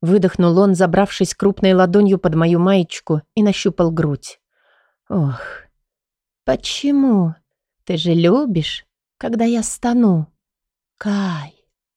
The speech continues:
Кай», томно и на ушко напомнила я. Но Стоунема передернуло. Что-то было с ним не так. Вроде и не псих, но вроде и не тот Кай, которого я люблю. Может, заработался?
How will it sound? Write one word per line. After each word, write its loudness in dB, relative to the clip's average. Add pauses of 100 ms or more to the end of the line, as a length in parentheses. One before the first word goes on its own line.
(160)
Кай», -4 (400)
томно 2
и 4
на 4
ушко -4
напомнила 2
я. -2 (580)
Но -6
Стоунема 2
передернуло. 2 (360)
Что-то -8
было -2
с -6
ним 0
не 0
так. -6 (300)
Вроде 2
и 2
не 4
псих, -6
но 0
вроде 0
и 2
не 2
тот -4
Кай, 0
которого 0
я 2
люблю. 2 (480)
Может, -6
заработался? 0